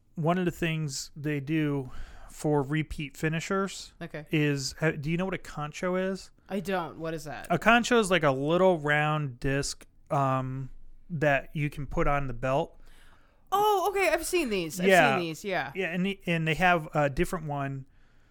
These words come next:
Speaker 1: for each year you finish.
Speaker 2: Okay.
Speaker 1: So, like, the f-, the second time you finish, you get the one.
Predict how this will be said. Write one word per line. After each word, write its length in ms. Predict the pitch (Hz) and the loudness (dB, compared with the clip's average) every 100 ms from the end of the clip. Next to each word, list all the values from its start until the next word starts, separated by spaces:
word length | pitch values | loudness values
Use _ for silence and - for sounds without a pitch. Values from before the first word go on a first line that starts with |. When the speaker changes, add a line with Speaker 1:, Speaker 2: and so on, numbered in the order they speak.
| _ _ _ - | _ _ _ -8
Speaker 1:
for 300 | - 143 143 | -2 -2 -2
each 340 | 180 175 - 156 | -4 -4 -4 -4
year 180 | 151 | -2
you 140 | 139 123 | -2 -6
finish. 580 | - 208 143 - - - - | -4 -4 -4 -10 -20 -14 -10
Speaker 2:
Okay. 360 | 180 175 156 | -8 -6 -6
Speaker 1:
So, 380 | 170 - 147 139 | -4 0 2 0
like, 360 | 139 131 - - | -2 -4 -6 -12
the 80 | |
f-, 160 | 139 - | -12 -10
the 180 | 165 139 | -8 -4
second 400 | 131 185 175 175 | -2 0 -2 -2
time 240 | - 160 165 | -2 -2 -2
you 60 | |
finish, 340 | 160 160 151 - | -4 -6 -6 -8
you 60 | 143 | -8
get 180 | 143 - | -6 -6
the 60 | |
one. 500 | 131 143 147 131 135 | -4 0 0 -2 -6